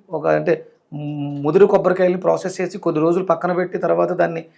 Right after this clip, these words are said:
ఈ రకంగా తీసి ఇలా చేసి ఇంత క్వా-, చేసాం, దాని కాస్ట్. ఎప్పుడైతే కాస్టులు పెరుగుతున్నాయో క్వాలిటీలు తగ్గిపోతూ ఉంటాయి.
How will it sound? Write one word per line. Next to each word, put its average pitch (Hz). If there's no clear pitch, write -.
ఈ 170
రకంగా 180
తీసి 175
ఇలా 170
చేసి 180
ఇంత 185
క్వా-, 185
చేసాం, 180
దాని 180
కాస్ట్. 180
ఎప్పుడైతే 208
కాస్టులు 208
పెరుగుతున్నాయో 202
క్వాలిటీలు 196
తగ్గిపోతూ 165
ఉంటాయి. 143